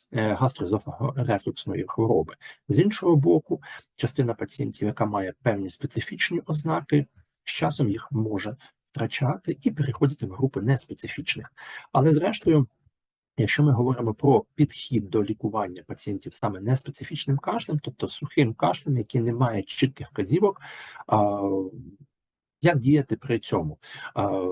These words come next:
зазвичай рекомендовано спостерігати за пацієнтом, е, до чотирьох тижнів, тобто коли цей кашель саме перейде в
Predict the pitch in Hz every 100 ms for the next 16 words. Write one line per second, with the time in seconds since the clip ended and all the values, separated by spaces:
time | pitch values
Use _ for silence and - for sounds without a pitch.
0 | 90 - 117 127 147 220 202 143 135 135
1 | 143 131 117 - - 135 117 127 107 117
2 | - - - 110 110 92 87 - 95 87
3 | _ - 104 101 147 - 113 139 110 -
4 | - 147 175 214 202 135 - - 123 123
5 | - - - - 120 - 131 110 120 107
6 | 101 135 143 - 151